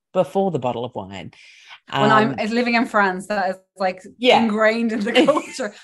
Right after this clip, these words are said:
Speaker 2: But I get what you're saying with the drinks. It's like, "Oh, oh, women, you need to drink now. This is gonna relieve you of all the stresses of having to be," as I was talking to a friend, "work like you don't have children and raise children like you don't have a job. So
Speaker 1: Yeah.
Speaker 2: to relieve that stress,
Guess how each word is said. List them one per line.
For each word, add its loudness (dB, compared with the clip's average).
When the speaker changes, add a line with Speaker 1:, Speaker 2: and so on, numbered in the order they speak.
Speaker 2:
But -2
I -2
get 4
what -2
you're -10
saying -6
with -10
the -14
drinks. -4
It's -18
like, -8
"Oh, -4
oh, -4
women, -8
you -10
need -6
to -16
drink -6
now. -2
This -8
is -10
gonna -4
relieve -6
you -4
of -4
all -2
the -10
stresses -10
of -12
having -6
to -14
be," -14
as -8
I -6
was -14
talking -8
to -16
a -14
friend, -6
"work -2
like -4
you -8
don't -6
have -12
children -10
and -8
raise -8
children -10
like -12
you -14
don't -6
have -10
a -12
job. -8
So -4
Speaker 1:
Yeah. 4
Speaker 2:
to 0
relieve -4
that 0
stress, -8